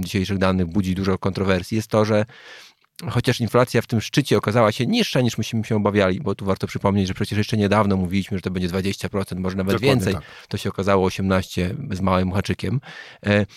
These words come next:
Speaker 1: no to chociaż inflacja się okazała niższa w tym szczycie, to ona prawdopodobnie jest też bardziej uporczywa jednocześnie i będzie opadała trochę wolniej. I to
Speaker 2: Co
Speaker 1: jest
Speaker 2: to
Speaker 1: chyba
Speaker 2: znaczy, w-, bardziej uporczywa?
Speaker 1: E,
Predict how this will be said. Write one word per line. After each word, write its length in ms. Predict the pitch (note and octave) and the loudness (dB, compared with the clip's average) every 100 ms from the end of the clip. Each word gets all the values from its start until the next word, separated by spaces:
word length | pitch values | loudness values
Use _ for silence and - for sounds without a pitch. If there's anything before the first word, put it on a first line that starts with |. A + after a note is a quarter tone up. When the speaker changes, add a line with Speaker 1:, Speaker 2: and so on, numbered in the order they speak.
| - | -2
Speaker 1:
no 80 | B2 | 2
to 120 | C#3+ | 2
chociaż 280 | D#3 D#3+ D3 | 2 0 0
inflacja 300 | C3+ C3+ B2+ | 0 0 0
się 80 | B2+ | 0
okazała 300 | A#2 A2+ A2+ | 2 4 4
niższa 260 | D3 C3+ | 2 0
w 40 | - | 0
tym 120 | B2 | -2
szczycie, 280 | - B2 C#3 | -2 0 0
to 120 | - | 0
ona 160 | C3 | 0
prawdopodobnie 760 | A#2+ A#2 A#2 A2 G#2+ A2+ B2 A#2+ | 0 0 0 0 0 2 2 0
jest 300 | - A2 A#2 | 0 -2 -2
też 120 | A#2+ A2 | -2 0
bardziej 360 | G#2 G#2 G#2+ | 0 2 -2
uporczywa 540 | - A#2 - B2 G2 F2 | 0 0 2 4 4 4
jednocześnie 600 | F2 F2 - D#3 - A#2 | 0 -2 -4 -6 -2 0
i 40 | |
będzie 240 | G#2+ A2 | 2 2
opadała 400 | A2 A2+ G2+ G#2 | 2 0 0 0
trochę 280 | G#2+ A2+ A2 | -2 -4 0
wolniej. 420 | A#2 G#2+ F#2 - | 4 4 2 -4
I 20 | - | 2
to 80 | |
Speaker 2:
Co 60 | E3+ | 2
Speaker 1:
jest 60 | D#3 | 4
Speaker 2:
to 60 | |
Speaker 1:
chyba 60 | C#3 | 2
Speaker 2:
znaczy, 300 | C#3 - C#3+ | 2 4 2
w-, 440 | B2+ A#2 A#2 A2 | 2 2 4 4
bardziej 340 | G2 B2 G#2+ A#2+ | 4 0 2 0
uporczywa? 640 | - - G2 - C#3 - - _ _ _ _ - - - - - - | 0 -2 -2 -4 -12 -16 -20 _ _ _ _ -20 -20 -20 -20 -20 -2
Speaker 1:
E, 240 | C3 C3 | 4 4